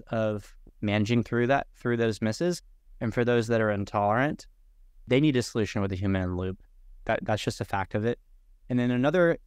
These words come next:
task that the humans in the loop do is, um, last mile upload into the E H Rs. With some of our E H Rs, we have really good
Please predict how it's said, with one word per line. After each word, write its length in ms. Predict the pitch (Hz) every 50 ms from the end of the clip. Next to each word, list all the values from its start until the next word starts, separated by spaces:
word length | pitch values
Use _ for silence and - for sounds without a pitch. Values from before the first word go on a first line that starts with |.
| -
task 300 | - - 123 117 104 -
that 80 | - 120
the 100 | 120 113
humans 400 | - 123 117 117 113 110 104 113
in 100 | 110 107
the 100 | 107 101
loop 280 | 101 101 101 95 95
do 340 | - 107 104 104 101 104 101 - - - - - - - - - - - -
is, 400 | 120 113 107 107 107 101 - - -
um, 240 | 117 107 101 98 101
last 320 | 101 107 107 113 - -
mile 240 | - 120 104 101 101 -
upload 480 | - - - - 117 110 113 120 117 -
into 340 | - 120 110 104 - 117 104
the 160 | 104 101 -
E 160 | - 104 101
H 200 | 98 98 95 -
Rs. 480 | 110 98 98 101 113 131 147 160 - - - - - - - -
With 140 | - 123 -
some 260 | - - - 135 151
of 100 | 165 160
our 160 | 160 147 139 -
E 160 | - 120 113
H 180 | 113 101 -
Rs, 280 | - 107 110 120 117 123
we 100 | 120 113
have 160 | 107 113 98
really 340 | 98 104 104 107 107 107 107
good 360 | 98 107 104 104 104 101 -